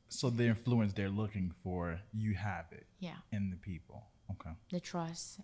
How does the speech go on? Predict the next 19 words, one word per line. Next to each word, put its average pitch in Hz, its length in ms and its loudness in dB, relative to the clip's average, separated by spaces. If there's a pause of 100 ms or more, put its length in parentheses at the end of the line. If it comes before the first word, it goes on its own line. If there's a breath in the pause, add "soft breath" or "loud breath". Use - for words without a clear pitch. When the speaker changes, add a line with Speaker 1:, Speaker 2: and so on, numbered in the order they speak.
(100)
Speaker 2:
and 165 120 -2 (120)
Speaker 1:
Mm-hmm. 160 160 -2 (540 soft breath)
Speaker 2:
the 165 80 -4
rapport 165 880 -6 (360)
and 151 320 -6
the - 100 -16
community 160 760 -4
and, 160 180 -8 (400 loud breath)
like, 170 160 -6
the 185 80 6
people 220 380 0
in 214 100 2
Paramore, 180 640 0
like, 165 300 -6
loves 165 520 -6
us. - 460 -14
Like, 175 240 -10 (760 soft breath)
it's, - 340 -2
like, 190 220 0